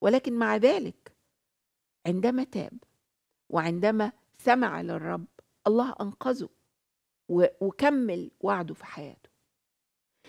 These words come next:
من أعجب القصص التانية اللي في الكتاب المقدس، ال-، يعني عندما، آه، آه، آه، تقرأ تفاصيل القصة، هي قصة شمشون.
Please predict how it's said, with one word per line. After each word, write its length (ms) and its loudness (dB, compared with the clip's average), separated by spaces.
من 160 -2
أعجب 380 2
القصص 680 -2
التانية 460 -2
اللي 180 -8
في 60 -14
الكتاب 380 -4
المقدس، 720 -10
ال-، 380 0
يعني 440 -2
عندما، 460 2
آه، 340 -2
آه، 320 -6
آه، 140 -2
تقرأ 340 -2
تفاصيل 520 -6
القصة، 440 -6
هي 100 -4
قصة 360 -8
شمشون. 500 -10